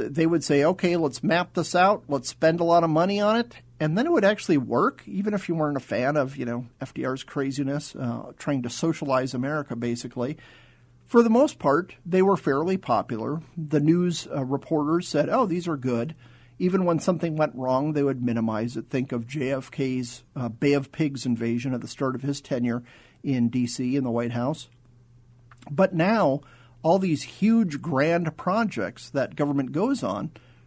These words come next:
are failing repeatedly. Uh, I mentioned earlier, Afghanistan. We've been there for over twenty years now. Um, you know, the government promised, "We got this, we got it figured out." They did not have it figured out. It did not work.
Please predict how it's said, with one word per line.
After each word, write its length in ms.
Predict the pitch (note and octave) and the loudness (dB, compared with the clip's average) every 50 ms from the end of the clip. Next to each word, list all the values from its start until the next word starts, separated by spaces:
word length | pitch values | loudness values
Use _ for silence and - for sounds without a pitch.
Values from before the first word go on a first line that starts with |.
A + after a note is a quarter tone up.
| _ - | _ -10
are 80 | - C#3 | -8 -8
failing 500 | - - E3+ G3 A#3 F#3 C3+ - - - - - - - - - | -6 -4 -4 -4 -2 -4 -4 -6 -8 -16 -20 -20 -20 -20 -18 -10
repeatedly. 720 | - C3 A#2+ - G3+ A3 A3 E3+ - - - - - A#2+ - - _ - | -10 -10 -8 -6 -4 -4 -4 -4 -6 -6 -12 -14 -16 -16 -20 -18 _ -8
Uh, 240 | C3 A#2 A#2 A#2 | -6 -6 -4 -4
I 140 | A#2 A#2+ A#2+ | -4 -4 -2
mentioned 380 | A#2 A#2+ C3+ D3 - - C3+ C3+ | 0 0 -2 -2 -4 -6 -4 -4
earlier, 380 | D3+ F3+ G#3+ F#3 C3+ A2 G2 | -2 -2 -2 -2 -4 -4 -4
Afghanistan. 680 | - A2+ A#2 - D3 D#3 G3 F#3+ D#3+ - - - F#2+ G2+ | -4 -6 -6 -6 -4 -2 -2 -2 -4 -6 -8 -12 -12 -10
We've 120 | - A#2+ | -10 -8
been 160 | B2+ B2+ C3 | -4 -4 -2
there 120 | C3+ C3+ C3+ | -2 -2 -4
for 200 | - - C3+ C3+ | -4 -6 -6 -6
over 120 | B2+ B2 | -6 -6
twenty 360 | B2 - - D3 D3+ D#3 D3+ | -10 -4 -4 -2 0 0 0
years 300 | D3 E3+ G3+ A3 - - | 0 -2 -2 -4 -6 -8
now. 220 | A2+ C#2+ E2+ - - - - - - - - _ _ _ | -8 -8 -8 -10 -12 -18 -20 -20 -20 -20 -20 _ _ _
Um, 460 | - B2+ A#2+ A2+ A2+ A2+ A2+ A2+ A2+ - _ _ - | -6 -4 -2 -2 -2 -4 -6 -8 -12 -16 _ _ -8
you 100 | C#3+ C3+ | -6 -4
know, 240 | C#3+ A2+ A2 C3+ - - | -4 -4 -4 -6 -8 -10
the 80 | - D#3+ | -10 0
government 420 | C#3 D#3 E3+ F3+ E3 E3 D3+ - | 2 2 2 4 2 0 -4 -4
promised, 420 | - E3 D#3 D#3 D#3 D#3 C#3+ - | -2 0 0 2 0 -2 -4 -4
"We 140 | E3 F#3 G#3 | -4 -4 -2
got 320 | D#3+ D#3 C#3+ C3 G#2 G2 - | 2 4 4 4 4 2 -2
this, 240 | B2 A#2+ A#2+ - | -6 -6 -6 -6
we 80 | D3 D3 | -6 -2
got 160 | D3+ D3 C3+ | 0 0 0
it 80 | G#2 - | 0 -4
figured 360 | - C#3 B2 A2+ A2 G2 G#2+ | -8 -10 -8 -6 -6 -6 -4
out." 220 | G#2 G2+ G#2+ - - - | -4 -4 -4 -6 -8 -16
They 200 | - C3 D3+ D3+ | -6 -2 0 0
did 180 | D3+ D3+ D#3 D3 | 0 0 -2 -2
not 200 | D#3 E3 F3 E3 | -2 -2 -2 -2
have 160 | D#3+ A2+ - | -4 -6 -6
it 100 | - - | -8 -12
figured 320 | - - - - - - - | -14 -14 -14 -14 -14 -14 -14
out. 160 | - - - | -14 -12 -12
It 100 | C#3+ C3 | -12 -6
did 160 | C#3 D3+ C3+ | -4 -2 0
not 220 | C#3 C3+ B2 - A#2+ | 0 0 0 -2 -2
work. 380 | B2 C3+ D3+ B2+ - - - | 0 2 2 2 0 -4 -14